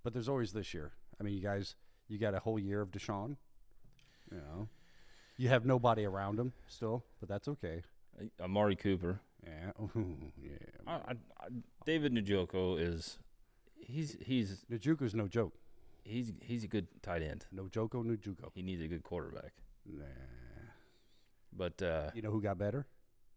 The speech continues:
Speaker 1: The Jags.
Speaker 2: it's, I don't
Speaker 1: Yeah,
Speaker 2: know.
Speaker 1: they
Speaker 2: It's, I'm not optimistic about this season.
Speaker 1: You wanna make another bet?
Speaker 2: Unless, unless they pick up another receiver.
Speaker 1: You wanna make another bet?
Speaker 2: What's the bet?
Speaker 1: My team finishes better than your team.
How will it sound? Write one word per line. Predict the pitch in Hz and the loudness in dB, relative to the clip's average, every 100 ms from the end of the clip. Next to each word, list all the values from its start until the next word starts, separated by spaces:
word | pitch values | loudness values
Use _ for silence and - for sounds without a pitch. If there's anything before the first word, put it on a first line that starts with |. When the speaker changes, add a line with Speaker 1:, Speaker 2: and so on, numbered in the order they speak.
| - - | -20 -8
Speaker 1:
The | 214 | -6
Jags. | - 80 76 80 - - - - - - - | -4 -6 -8 -10 -12 -16 -18 -18 -18 -18 -18
Speaker 2:
it's, | 92 - - - 151 | -18 -16 -16 -12 -10
I | |
don't | 139 | -6
Speaker 1:
Yeah, | 139 | -6
Speaker 2:
know. | 107 - | -6 -8
Speaker 1:
they | 98 | -2
Speaker 2:
It's, | 113 160 - - - - - - _ - - | 2 2 2 -12 -16 -20 -20 -20 _ -20 -8
I'm | 117 127 | -2 4
not | 120 104 - - | 8 6 4 2
optimistic | 98 90 92 87 - 85 | 2 4 2 2 2 -4
about | 80 82 78 | 2 2 2
this | 78 73 | -4 -6
season. | 73 78 73 80 - - | -8 -10 -8 -10 -10 -10
Speaker 1:
You | 113 | -2
wanna | 98 | 2
make | 95 | 2
another | 92 87 | 0 -6
bet? | 80 92 | -4 2
Speaker 2:
Unless, | 120 131 - | 6 6 6
unless | 117 127 113 | 8 8 8
they | 110 | 6
pick | 104 101 98 | 6 4 4
up | 90 | 2
another | 85 82 | 2 2
receiver. | 76 69 69 69 - 98 | 0 -2 -6 -8 -10 -6
Speaker 1:
You | 98 | -4
wanna | 98 | -2
make | 92 | -2
another | 92 87 80 | -2 -4 -4
bet? | 82 92 - - - - - - - - - - - - - _ _ _ _ _ _ _ _ - - 104 - | -4 -4 -4 -10 -20 -20 -20 -20 -20 -20 -20 -20 -20 -20 -20 _ _ _ _ _ _ _ _ -18 -14 -12 -4
Speaker 2:
What's | 110 101 - | 2 2 2
the | |
bet? | 90 104 65 123 - - - - - | 4 6 4 -2 -6 -8 -10 -14 -10
Speaker 1:
My | 101 95 | -6 -6
team | - 98 90 | -4 -4 -4
finishes | 101 87 90 | -4 -4 -4
better | 87 95 | -2 -2
than | 87 | -2
your | 87 90 | -4 -6
team. | - 98 | -4 -4